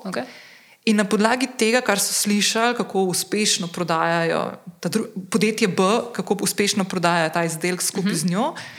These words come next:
Speaker 2: se je podjetje A odločilo z njo sodelovati.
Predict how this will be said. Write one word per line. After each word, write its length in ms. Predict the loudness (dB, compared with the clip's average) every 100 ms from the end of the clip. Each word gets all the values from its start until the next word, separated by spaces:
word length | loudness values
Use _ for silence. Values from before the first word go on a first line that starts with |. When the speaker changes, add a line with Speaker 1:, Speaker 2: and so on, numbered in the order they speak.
| -14
Speaker 2:
se 180 | -2 0
je 80 | 0
podjetje 400 | 2 0 2 2
A 160 | 2
odločilo 440 | 2 0 -2 0 2
z 60 |
njo 120 | 2 0
sodelovati. 640 | -2 -2 -2 -4 -4 -10